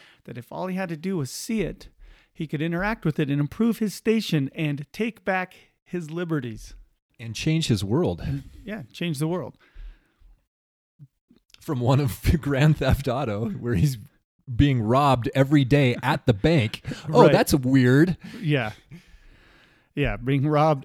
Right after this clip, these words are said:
Speaker 1: at the bank by the elite, the <laughs> oligarchy, who control the world.
Speaker 2: The parallel advanced society.
Speaker 1: And also, along the way, while he's saving the world, he also communes with his creator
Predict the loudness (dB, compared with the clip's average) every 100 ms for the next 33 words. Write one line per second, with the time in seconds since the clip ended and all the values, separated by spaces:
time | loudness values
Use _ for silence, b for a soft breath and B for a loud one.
0 | -6 -6 -4 -2 0 0 -2 -6 -20 b
1 | b b b _ -8 -4 -2 -4 -6 -6
2 | -8 -4 -4 -6 -12 -20 _ _ _ -8
3 | -4 -4 -4 -4 -4 -4 -4 -4 -4 -8
4 | -8 -12 B B B B -6 -2 -4 -2
5 | -2 0 -2 0 0 -2 -2 2 6 6
6 | 6 6 4 4 2 -2 -4 0 -2 -2
7 | -6 -10 -6 -4 -2 -2 -2 -4 -4 -8
8 | -10 b b b -4 -2 0 -2 0 2
9 | 2 4 4 4 4 4 2 2 2 0
10 | -2 0 0 2 0 -2 0 2 2 2
11 | 2 0 0 -2 -4 -6 -10 -4 -2 0
12 | 0 -2 -4 -4 -6 -6 -6 -6 -4 -4
13 | -6 -6 -10